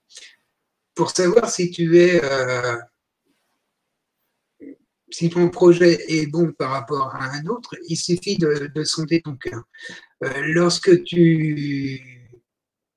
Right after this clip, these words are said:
tu poses la question, tu te poses la question à toi-même, euh, par exemple, je vais dire n'importe quoi, euh, est-ce que je dois, par exemple, déménager à Marche-, à Marseille ?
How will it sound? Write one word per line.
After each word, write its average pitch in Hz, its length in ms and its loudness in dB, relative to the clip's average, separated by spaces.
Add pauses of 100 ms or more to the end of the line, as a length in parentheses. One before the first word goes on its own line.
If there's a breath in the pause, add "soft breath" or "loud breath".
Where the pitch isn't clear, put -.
(260)
tu 170 120 -6
poses 175 320 4
la 156 120 0
question, 156 520 -6 (220)
tu - 180 -18
te - 140 -10
poses 185 320 -2
la 139 60 -10
question 139 360 -8 (100)
à 127 100 -10
toi-même, 143 640 -8 (560 loud breath)
euh, 123 200 -6 (120)
par - 160 -8
exemple, 139 340 -8
je 127 80 -14
vais 117 80 -4
dire 123 160 -10
n'importe 117 520 -16
quoi, 170 420 -2
euh, 120 640 -4 (1600)
est-ce - 160 -4
que 160 120 2
je 135 80 -4
dois, 143 220 2
par 131 220 -4
exemple, 135 300 -4
déménager 123 500 -4
à 113 60 -6
Marche-, - 280 -6 (100)
à 127 60 -8
Marseille ? 170 400 -4